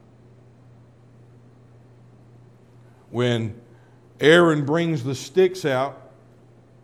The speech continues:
that have been in the Holy of Holies in Numbers chapter seventeen, and he gives everybody their stick, and the only one that's budding and blooming and bearing fruit is Aaron's rod. Guess what it says?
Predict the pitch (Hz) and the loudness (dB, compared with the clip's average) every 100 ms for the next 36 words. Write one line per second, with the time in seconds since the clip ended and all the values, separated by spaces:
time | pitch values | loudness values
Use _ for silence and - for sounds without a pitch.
0 | _ - - - 117 127 135 123 151 151 | _ -20 -20 -10 -4 -2 -2 -2 -2 -2
1 | 143 139 156 160 147 139 127 165 151 127 | -2 0 0 0 0 -2 0 0 0 -4
2 | 127 - - _ _ _ _ _ _ _ | -10 -20 -20 _ _ _ _ _ _ _
3 | - - - - 117 117 135 147 139 131 | -20 -20 -20 -14 -8 -4 -2 -2 -4 -4
4 | 151 147 131 120 156 143 135 123 160 156 | -2 -2 -4 -6 -4 -4 -6 -6 -4 -4
5 | 127 113 107 135 131 131 147 131 147 143 | -6 -8 -8 -10 -6 -2 -2 0 -2 -2
6 | 143 147 147 135 143 139 - 170 156 139 | 0 0 0 0 -2 -4 -4 -4 -4 -4
7 | 117 120 135 151 143 139 147 139 120 104 | -8 -4 -4 -4 -4 -4 -6 -4 -6 -6
8 | 127 147 147 147 120 110 147 151 147 147 | -2 -2 -2 -4 -6 -4 -2 -2 -4 -6
9 | 113 113 143 143 127 - 160 156 156 - | -6 -2 0 0 -4 -6 -4 -2 -4 -14
10 | - - 135 127 139 165 165 135 127 107 | -20 -8 -6 -2 0 2 0 -2 -4 -6
11 | 98 90 - - - - - - - - | -6 -8 -14 -20 -20 -20 -20 -20 -20 -20
12 | - _ - - - - - - - - | -20 _ -20 -20 -20 -20 -20 -20 -20 -20
13 | - - - _ - - _ _ - - | -20 -20 -20 _ -20 -20 _ _ -20 -20
14 | - 139 175 170 160 147 196 147 92 | -6 -4 -2 0 -2 -2 -2 -2 -6